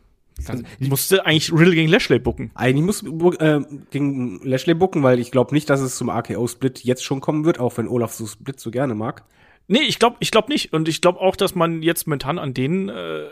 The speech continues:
Speaker 1: da hat man offensichtlich eine Narren gefressen und ich glaub, man mag die zusammen. Und man merkt ja auch, dass sie noch funktionieren. Und zieh das doch, zieh's von mir aus bis zum SummerSlam. Und dass dann vielleicht auch Riddle mehr Aufmerksamkeit bekommt. Riddle bekommt die größeren Spots. Wir sehen's jetzt bei Elimination Chamber.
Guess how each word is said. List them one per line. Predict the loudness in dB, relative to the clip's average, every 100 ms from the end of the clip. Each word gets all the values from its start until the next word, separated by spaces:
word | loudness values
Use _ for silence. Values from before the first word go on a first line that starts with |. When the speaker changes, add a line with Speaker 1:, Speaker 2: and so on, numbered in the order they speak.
| -8
Speaker 1:
da | -4 -4
hat | 0
man | 0
offensichtlich | 0 -4 -4 -6 -8 -6
eine | -4
Narren | -2 -2 -2
gefressen | -4 -2 -4 -4 -8
und | -8
ich |
glaub, | -8 -6
man | 0
mag | 0 0
die | -8
zusammen. | -4 -2 -2 -4 -12 0
Und | 4
man | 6
merkt | 6 4
ja | 2
auch, |
dass | 2 -2
sie | -2
noch | -4
funktionieren. | -6 -4 -2 2 2 0 -8 -20 -12
Und | -6 -6 _ _ -20 -20 -20 -18 -18 _
zieh | -2 4
das | 6 4
doch, | 2 2
zieh's | 2 0
von | 6
mir | 6
aus |
bis | 4 -4
zum | -4
SummerSlam. | 0 0 0 -2 -6 -8
Und | -12 -4
dass | -2
dann | 0
vielleicht | 2 2 2
auch | 0 0
Riddle | 2 2 -2 -8 -6
mehr | 4 4
Aufmerksamkeit | 4 0 -2 -2 -2 -2 -2
bekommt. | -4 -6 -2 4
Riddle | 4
bekommt | 2 -2 -4 -4
die | -4
größeren | 0 0 -2
Spots. | -8 -2 -2 -4 -6
Wir | -2
sehen's | -2 -2
jetzt | -6 -4
bei | -4
Elimination | -2 -2 -4 -4
Chamber. | -2 0 -2